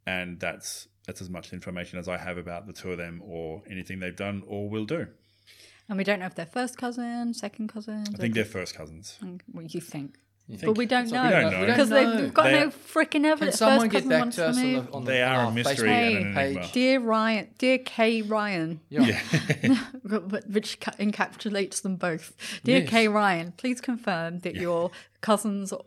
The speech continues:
Speaker 2: first cousins, are not first cousins once removed. Thank you.
Speaker 1: So I reached out to the producer of the album, actually, so Nick Huggins,
Speaker 3: Mm.
Speaker 1: in
Speaker 2: Of
Speaker 1: the
Speaker 2: course you
Speaker 1: studio
Speaker 2: did.
Speaker 1: that he was in at the time, to see if,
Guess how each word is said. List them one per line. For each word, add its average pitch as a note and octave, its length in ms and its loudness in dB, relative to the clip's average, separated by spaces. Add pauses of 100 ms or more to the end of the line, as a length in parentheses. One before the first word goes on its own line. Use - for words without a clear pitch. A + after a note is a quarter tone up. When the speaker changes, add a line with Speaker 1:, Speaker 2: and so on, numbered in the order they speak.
Speaker 2:
first G#3+ 380 2
cousins, F3 340 -8
are F3+ 60 -6
not F3 260 -6
first F3 280 -6
cousins F3 340 -10
once F3 240 -8
removed. D#3+ 460 -10
Thank - 280 -8
you. D3+ 140 -10 (120)
Speaker 1:
So B2 200 0
I B2+ 100 2
reached C#3 320 0
out D#3 200 2
to C#3+ 80 -4
the B2 100 -2
producer G#2 500 -2
of F2 80 -6
the F#2 100 -2
album, F2 240 -2
actually, F#2 380 -10
so F#2+ 160 -8
Nick F#2+ 240 -4
Huggins, F2+ 640 -8
Speaker 3:
Mm. D3+ 260 -2
Speaker 1:
in G3+ 60 -8
Speaker 2:
Of G2+ 60 -4
Speaker 1:
the F2+ 60 -8
Speaker 2:
course F#4+ 140 0
you - 60 -2
Speaker 1:
studio F2+ 180 -2
Speaker 2:
did. C#3+ 100 -6
Speaker 1:
that - 20 -16
he F#2 80 -12
was F2 120 -12
in F2+ 80 -12
at F2+ 60 -16
the F#2 60 -20
time, F2+ 260 -10
to G2 100 -14
see G2 200 -2
if, - 180 -10